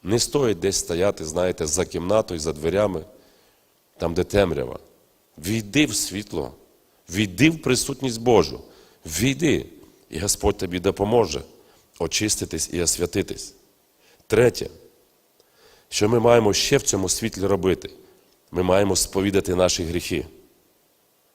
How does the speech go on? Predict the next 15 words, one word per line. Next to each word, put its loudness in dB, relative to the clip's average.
Тобто, 2
коли 6
ми 4
сповідуємо -2
свої -4
гріхи, -8
виносимо 6
їх -8
в -4
світло, -2
тоді -2
Бог -2
прощає -4
і -8
очищає. -8